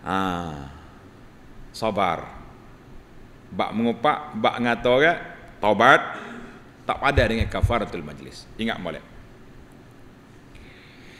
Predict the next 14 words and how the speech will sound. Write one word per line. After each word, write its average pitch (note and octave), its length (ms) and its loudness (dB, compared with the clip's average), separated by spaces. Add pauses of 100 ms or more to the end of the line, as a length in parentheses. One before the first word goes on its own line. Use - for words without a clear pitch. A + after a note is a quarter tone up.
(540)
Alhamdulillah. A2 600 2 (2250)
Seseorang G3 520 6
bertanya, E3+ 480 4
"Wahai D3+ 200 4
Rasulullah, C3 800 0
sesungguhnya F3+ 560 0
engkau F3 400 6
mengucap E3 480 2
suatu D3 320 0
perkataan D3+ 480 2
yang C#3+ 80 0
belum D3 280 4
engkau C#3+ 280 2
ucapkan C3 520 2